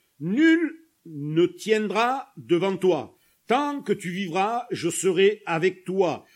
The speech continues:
comme j'ai été avec Moïse. Je ne te délaisserai point,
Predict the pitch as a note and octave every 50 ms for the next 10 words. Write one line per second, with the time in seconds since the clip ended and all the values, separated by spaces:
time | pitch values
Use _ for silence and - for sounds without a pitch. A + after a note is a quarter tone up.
0 | _ _ _ _ - B3+ C#4 C#4+ C#4 B3+ A3+ F#3+ - F3 G3 F#3+ F#3 F#3 F#3+ G#3
1 | A3 A#3 B3 - - F3 D#3 E3 D#3 B2 D3 D#3+ E3 E3 E3+ E3+ E3 D#3 C#3 A2
2 | F#2 F#2 F#2+ - _ _ _ _ _ _ - G#2 G#2+ D#3 F3+ G3 G3+ G#3 G3+ G3
3 | G3 G3+ G3+ G3 - G3+ G3+ G#3 F#3+ - C3 G#2+ G#2 E3 G#3+ A3 G#3+ A3 A3+ A3
4 | - G#3 F#3+ G3+ - F3 F#3+ A3 A3 A#3 B3+ C4